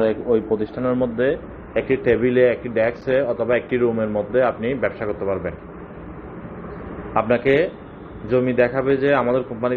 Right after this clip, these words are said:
থেকে সার্ভিস দেবে যে, এক হাজার টাকা প্রথমবার সার্ভিস নেবে, সার্ভিস চার্জ নেবে, তারপর আপনাকে জমি দেখাবে, এক সপ্তাহ পর্যন্ত সার্ভিস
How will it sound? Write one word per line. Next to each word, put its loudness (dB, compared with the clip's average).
থেকে -2
সার্ভিস -4
দেবে 2
যে, 6
এক -4
হাজার -2
টাকা -2
প্রথমবার -2
সার্ভিস -4
নেবে, 2
সার্ভিস 2
চার্জ 2
নেবে, 2
তারপর 2
আপনাকে -4
জমি 0
দেখাবে, 0
এক -2
সপ্তাহ -4
পর্যন্ত -4
সার্ভিস -4